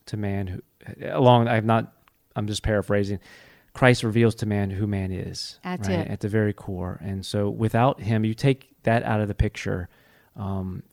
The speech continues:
Speaker 1: and we're obviously, we're almo-, it, it, we're taking the hub away from the wheel.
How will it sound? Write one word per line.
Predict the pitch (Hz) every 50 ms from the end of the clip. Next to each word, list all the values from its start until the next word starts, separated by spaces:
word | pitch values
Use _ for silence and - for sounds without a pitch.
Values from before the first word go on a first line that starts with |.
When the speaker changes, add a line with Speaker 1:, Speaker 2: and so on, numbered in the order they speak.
| _
Speaker 1:
and | - 98 98 95 92 95 - -
we're | - 104 98
obviously, | - 101 101 107 101 - - 104 101 98 98 - - _ _
we're | - 117 127
almo-, | 131 143 156 156 -
it, | 160 156 156 -
it, | - - - - -
we're | 156 131 123
taking | - - 139 147 - 151 135 127 117 110
the | - 110 101
hub | - - 135 127 120 117
away | 117 107 113 110
from | 110 - 117 110 107
the | 104 104
wheel. | 101 98 95 - - - 98 -